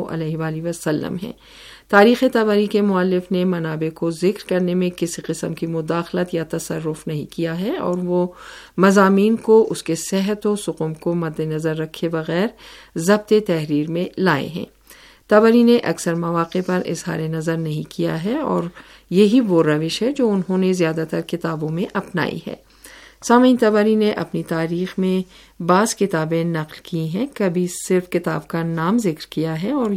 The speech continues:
یا کتاب کا نام لیے بغیر مؤلفین سے نقل قول کیا ہے۔ طبری نے مکمل امانت داری کے ساتھ اور اپنے آپ میں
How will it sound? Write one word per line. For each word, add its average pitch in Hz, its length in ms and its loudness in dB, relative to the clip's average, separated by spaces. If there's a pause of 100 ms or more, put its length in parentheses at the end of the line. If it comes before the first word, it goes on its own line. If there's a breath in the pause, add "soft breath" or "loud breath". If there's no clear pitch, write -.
یا 175 200 2 (400 loud breath)
کتاب 196 400 2
کا 196 140 2
نام 160 280 0
لیے 165 220 0
بغیر 170 360 -2
مؤلفین 165 680 -4
سے 180 220 -2
نقل 165 380 -4 (580 soft breath)
قول 156 260 4
کیا 175 300 -4
ہے۔ - 80 -6 (520 loud breath)
طبری 220 340 6
نے 226 140 6
مکمل 196 880 2
امانت 165 440 -2
داری 165 220 0
کے 190 180 -2
ساتھ 190 500 0
اور 165 100 -2
اپنے 165 280 -6
آپ 165 280 -4
میں 170 120 -2